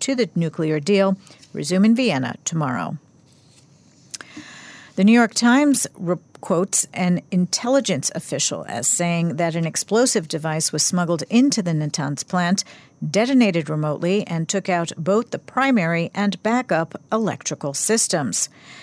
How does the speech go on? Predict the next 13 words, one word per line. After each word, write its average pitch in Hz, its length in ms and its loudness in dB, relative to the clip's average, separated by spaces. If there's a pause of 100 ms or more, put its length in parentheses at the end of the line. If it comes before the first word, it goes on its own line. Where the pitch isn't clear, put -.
(220)
Iran 147 380 -4
has 151 200 -2
lodged 160 520 -2
a 156 140 -4
formal 180 340 -2
complaint 180 500 -2
with 190 220 0
the 190 160 0
International 196 580 0
Atomic 175 460 -2
Energy 202 400 0
Agency 160 420 -4
over 170 400 -2